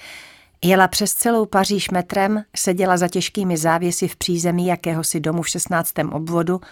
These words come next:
dala jí sto padesát eur jen za to, že jí četla z ruky.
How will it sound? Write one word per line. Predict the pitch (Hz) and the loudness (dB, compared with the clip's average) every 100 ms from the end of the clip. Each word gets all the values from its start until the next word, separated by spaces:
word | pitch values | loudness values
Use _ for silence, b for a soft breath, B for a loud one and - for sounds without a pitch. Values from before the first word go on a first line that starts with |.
| B B B | B B B
dala | - 165 165 | 0 4 4
jí | 165 160 143 | 2 0 -2
sto | - - 185 | -2 0 -2
padesát | 180 190 190 - 190 170 - - | 2 2 2 0 0 -2 -6 -4
eur | 170 170 185 202 | 0 2 0 -4
jen | 180 175 165 | -2 0 0
za | 160 165 | 0 -2
to, | - 175 175 | 0 0 0
že | 165 165 | 0 0
jí | 170 175 | 0 0
četla | - 170 - 165 | -4 -6 0 0
z | 147 | 0
ruky. | 143 147 - 190 | -2 -4 -4 -4